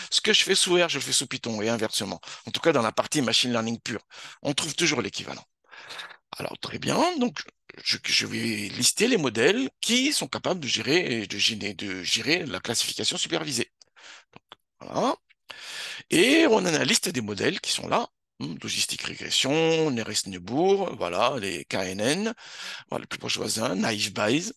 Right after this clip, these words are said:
<laughs> ça, ça parle à certaines personnes, Naive Bayes, les arbres de décision et tout ça. Et pour chaque algorithme, bien sûr, il y a un moteur de calcul,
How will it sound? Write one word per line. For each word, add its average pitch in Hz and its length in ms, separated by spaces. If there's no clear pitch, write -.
<laughs> 175 260
ça, - 180
ça - 160
parle - 520
à - 120
certaines 127 340
personnes, 127 320
Naive 101 240
Bayes, 165 400
les 127 160
arbres 110 120
de - 60
décision - 340
et - 20
tout - 100
ça. 302 280
Et 254 500
pour 127 120
chaque - 400
algorithme, 113 540
bien 113 140
sûr, 220 260
il 214 60
y 131 40
a 135 60
un 135 40
moteur 170 440
de 110 80
calcul, - 420